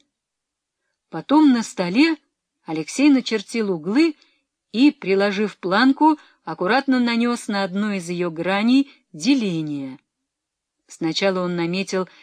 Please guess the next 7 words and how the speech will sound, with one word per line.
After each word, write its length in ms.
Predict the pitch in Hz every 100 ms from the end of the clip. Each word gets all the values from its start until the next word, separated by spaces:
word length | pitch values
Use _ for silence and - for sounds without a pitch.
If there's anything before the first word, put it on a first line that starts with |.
| _ _
два 300 | 156 190 214
десятка 600 | 190 214 247 208 170 165
крупных 460 | - 185 175 175 -
отрезков. 760 | - 190 170 139 - 131 - _ _ _ _
Это 180 | 180 208
были 220 | 220 214
градусы. 800 | 170 196 170 147 139 - 139